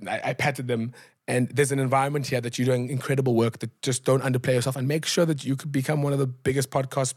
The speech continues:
in the world. I know it's difficult at the moment to get numbers with podcasts in South Africa because we, we have a middle class of five million or so and upper class. So we just have to continuously push. And as soon as data's cheaper, you know, it'll be easier. But, uh, thank you so much for having me. I had an incredible,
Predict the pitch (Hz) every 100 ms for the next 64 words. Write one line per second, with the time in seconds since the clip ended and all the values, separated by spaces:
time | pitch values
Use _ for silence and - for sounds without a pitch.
0 | - 143 127 127 143 170 - - - -
1 | - - 160 170 180 170 - 151 147 139
2 | 135 135 120 120 120 120 113 - - 117
3 | 117 110 - 117 113 110 107 92 117 _
4 | _ _ 123 120 - 123 - 131 131 120
5 | 120 113 107 117 117 110 117 110 113 -
6 | 113 107 110 107 104 107 107 104 95 117
7 | 113 104 104 - - 131 120 131 151 127
8 | 123 117 123 113 110 117 156 151 - -
9 | - - 117 110 - 139 110 120 120 117
10 | - - 131 - 113 _ 117 104 110 110
11 | 104 127 117 101 - - - _ 139 127
12 | 127 165 165 165 143 139 143 151 151 135
13 | 131 123 123 127 127 127 135 139 139 135
14 | 135